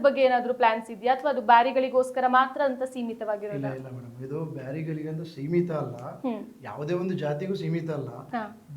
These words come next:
Speaker 2: ನಾವು ಮಾಡಿರೋ ಸಂಘಟನೆ ಬ್ಯಾರಿಗಳಿದೆ.
Speaker 1: ಬ್ಯಾರಿಗಳದ್ದು, ಹಾ.
Speaker 2: ಎಲ್ಲ ಯುವಕರು, ಆ, ಕರಾವಳಿಯ ಯುವಕರು ಸೇರ್ಕೊಂಡು ಮಾಡಿದಂಥ ಒಂದು ಸಂಘಟನೆ ಆಗಿದೆ ಇದು.
Speaker 1: ಹ್ಮ್.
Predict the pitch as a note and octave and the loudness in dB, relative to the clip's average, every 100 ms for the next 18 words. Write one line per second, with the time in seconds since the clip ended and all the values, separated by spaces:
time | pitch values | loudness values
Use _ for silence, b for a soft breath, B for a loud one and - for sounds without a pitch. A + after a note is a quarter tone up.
0 | - D3+ E3 D3+ D3+ F#3+ G#3+ A3 F3 F#3+ | -8 0 0 2 2 4 6 4 4 4
1 | G3+ G#3+ D#3+ E3 F3 E3+ - D#3+ A#3 A3+ | 4 4 4 6 6 4 0 4 4 4
2 | A3 G3+ G3 G#3 G#3+ D3+ D#3+ F#3 F#3+ F#3+ | 0 -6 -8 -8 -6 -4 4 8 10 8
3 | F3+ F3 F3+ F3+ F3+ F#3 F#3 E3 D3+ D3 | 8 6 4 4 4 4 4 2 2 0
4 | D3+ D#3+ E3 E3+ E3+ D#3+ D#3+ D#3+ E3 D3+ | -2 2 6 8 6 4 2 0 -2 0
5 | D#3 D#3 D#3 C#3+ C#3 C#3+ D3 C#3+ B2 B2+ | -2 -2 -2 -2 -4 -6 -6 -8 -8 -10
6 | C3 B2+ - A#3+ G#3+ G3+ - | -10 -12 -10 -10 -10 -12 -18